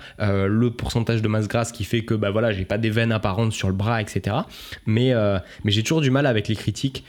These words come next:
euh, quand on critique une personne sans, sans la connaître derrière. Et j'ai même du mal avec les critiques tout court, parce que j'allais vous dire, « Ouais, mais du coup, si on connaît la personne, est-ce qu'on a le droit de la critiquer ? » Euh, imaginons, on, on, on suit une personne qui cherche à perdre du poids,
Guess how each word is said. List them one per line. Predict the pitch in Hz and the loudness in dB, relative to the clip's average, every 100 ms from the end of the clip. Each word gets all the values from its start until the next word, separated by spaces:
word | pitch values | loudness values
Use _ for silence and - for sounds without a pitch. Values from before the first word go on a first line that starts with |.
| - - | -20 -4
euh, | 104 98 98 98 92 92 98 104 - - | 0 2 2 0 -2 -2 -4 -6 -10 -6
quand | 110 104 | -4 -2
on | 107 | -2
critique | - 107 131 | -2 -4 -2
une | 107 | -2
personne | 101 - 120 120 | -2 -2 -2 -2
sans, | - 110 98 | -2 -2 -2
sans | 107 110 | -4 -2
la | 107 | -2
connaître | - 107 110 107 | 0 0 0 0
derrière. | 101 95 85 - - - - | 0 0 -4 -12 -20 -6 0
Et | 101 | 2
j'ai | 95 95 98 | 2 0 0
même | 101 117 117 110 107 110 | 2 2 2 2 2 0
du | 104 | 2
mal | 117 113 | 2 2
avec | 104 104 | 2 0
les | 101 | -2
critiques | - 98 98 | -4 -4 -4
tout | 110 | -2
court, | 107 117 | -2 -2
parce | 98 | -2
que | - | -4
j'allais | 92 | -2
vous | 98 | 0
dire, « | 107 101 | 0 0
Ouais, | 104 107 | 0 0
mais | 95 | -2
du | |
coup, | 95 107 | -4 -6
si | - | -4
on | 95 | -4
connaît | 107 107 | -2 -2
la | 104 | 0
personne, | 98 - 120 101 - - | -2 -2 -2 -4 -8 -6
est-ce | 101 | -2
qu'on | 107 | 0
a | 101 | 2
le | |
droit | 104 123 | 2 2
de | 123 | 2
la | 113 | 0
critiquer ? » | - 113 - 131 127 113 | -2 -4 -2 2 4 4
Euh, | 104 | 2
imaginons, | 104 104 117 110 104 | 0 2 2 0 -2
on, | 104 101 101 | -2 -2 -2
on, | - - 107 | -4 -6 -4
on | |
suit | 104 131 | 0 0
une | 120 | 2
personne | 113 - 123 | 0 0 0
qui | - | 0
cherche | 101 113 - | -2 -2 -2
à | |
perdre | - 107 107 | -2 -2 -2
du | 104 | -2
poids, | 123 120 | 0 0